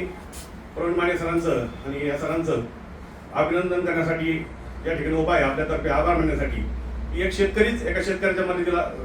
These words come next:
शेतकऱ्यांच्या मदतीला येऊ शकतो. जिथं विद्यापीठं थकली, आता सरांनी जी एक बरो-, अ, पद्धत अवलंबली आहे, आपण आता गेले दिवसभर या ठिकाणी त्यांचं व्याख्यान ऐकत आहोत या कार्यशाळेमध्ये.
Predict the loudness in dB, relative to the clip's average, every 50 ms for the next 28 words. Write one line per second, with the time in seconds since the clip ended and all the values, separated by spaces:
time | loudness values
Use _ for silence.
0 | -6 -6 -4 -2 2 4 6 6 6 6 6 6 4 4 6 6 6 6 6 4
1 | 0 -2 -4 -6 -8 -8 -10 -14 -16 -16 -16 -14 -14 -14 -14 -14 -14 -14 -14 -12
2 | -12 -12 -12 -12 -10 -6 -2 0 2 2 2 2 2 2 2 4 4 4 4 4
3 | 2 0 0 -4 -4 -4 -2 -4 -4 0 0 2 2 4 4 4 4 4 4 4
4 | 4 4 4 2 2 2 2 2 4 4 4 4 4 2 2 0 0 0 2 2
5 | 4 4 4 4 4 6 6 4 4 4 2 0 0 0 0 2 4 4 4 4
6 | 2 -2 -6 -10 -10 -12 -10 -6 -4 -2 2 4 4 4 4 4 2 2 4 4
7 | 4 4 4 2 2 2 2 2 0 2 2 2 2 2 2 2 4 2 2 2
8 | 2 4 4 4 4 4 4 4 4 4 2 0 -4 -8 -14 -16 -16 -16 -16 -16
9 | -16 -16 -16 -16 -16 -16 -16 -16 -16 -16 -10 -6 -2 0 4 4 4 4 4 4
10 | 2 2 2 2 0 0 -2